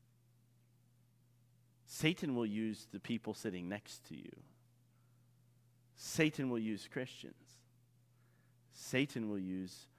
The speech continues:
all kinds of different things. Uh, I just, First Peter chapter five and verse eight, Be sober, be vigilant, because your adversary, the devil, as a roaring lion, walketh about,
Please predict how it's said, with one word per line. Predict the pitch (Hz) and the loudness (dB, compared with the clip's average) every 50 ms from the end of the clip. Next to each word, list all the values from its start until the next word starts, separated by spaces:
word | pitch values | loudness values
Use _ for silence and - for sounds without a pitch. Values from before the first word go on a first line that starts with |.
| - - - | -20 -8 0
all | - 117 120 110 | 2 4 4 4
kinds | - - - 120 110 113 120 120 117 104 107 | 2 -2 -4 -2 0 0 0 0 0 -2 -4
of | 95 | -4
different | 90 98 92 98 92 | -6 -6 -6 -4 -4
things. | 104 98 95 95 104 | -4 -4 -4 -4 -6
Uh, | 95 - - - - - - - - - | -8 -10 -12 -20 -20 -20 -20 -14 -8 -6
I | 101 | -4
just, | 110 117 113 - - - - - - - - - _ _ - - | -2 -2 -2 -4 -8 -10 -14 -20 -20 -20 -20 -20 _ _ -6 0
First | - 123 - - | 0 0 0 0
Peter | - 127 113 107 | -2 0 0 0
chapter | - - 127 110 - 95 | 0 0 0 0 0 -2
five | - - 113 110 110 110 107 104 | 0 4 4 6 6 4 2 -2
and | 107 104 98 | -4 -2 0
verse | 117 110 107 - - - | 0 -2 -2 -4 -4 -2
eight, | 107 113 113 - - - - - - - _ _ _ _ _ _ - | -2 -2 -2 -2 -6 -12 -20 -20 -20 -20 _ _ _ _ _ _ 2
Be | 135 127 | 2 2
sober, | 110 - - 127 120 123 117 120 113 | 2 4 2 2 2 4 4 2 2
be | 95 101 113 107 | 2 2 0 0
vigilant, | 92 110 120 120 117 123 120 113 104 71 | 2 2 2 2 2 0 0 0 0 -2
because | 92 110 - 123 117 104 95 92 90 - - | -4 -6 -2 -2 -2 -2 -2 -8 -12 -10 -4
your | 113 123 113 117 113 113 110 101 - - - - - - - - - _ - | 2 4 6 6 8 6 6 4 0 -6 -18 -20 -20 -20 -20 -20 -8 _ 6
adversary, | 127 127 127 120 107 95 107 101 - - - - 80 73 53 50 - - - - - - - - - - - _ - - - - | 8 8 8 6 4 -4 -4 -4 -4 -6 -6 -6 -6 -6 -8 -12 -16 -20 -20 -20 -20 -20 -20 -20 -20 -20 -20 _ -20 -20 -12 -2
the | - 107 107 | 0 2 6
devil, | 98 120 117 90 90 - - - - - - - - - - - - - - - - _ _ _ _ - - | 8 8 8 6 2 -8 -12 -14 -20 -20 -20 -20 -20 -20 -20 -20 -20 -20 -20 -20 -20 _ _ _ _ 2 6
as | 123 120 104 | 6 8 8
a | 110 | 6
roaring | 107 104 101 123 123 123 123 120 123 120 120 120 117 117 117 - - - - - | 2 2 4 6 8 8 8 8 6 6 4 2 0 -2 -6 -10 -20 -12 0 6
lion, | 110 117 104 104 101 95 92 87 87 95 104 | 8 8 8 8 4 2 0 -2 -2 -2 2
walketh | 110 120 127 135 127 - - 131 104 120 | 6 10 10 10 10 8 2 0 0 0
about, | 113 101 101 95 92 - | 2 2 2 2 0 -4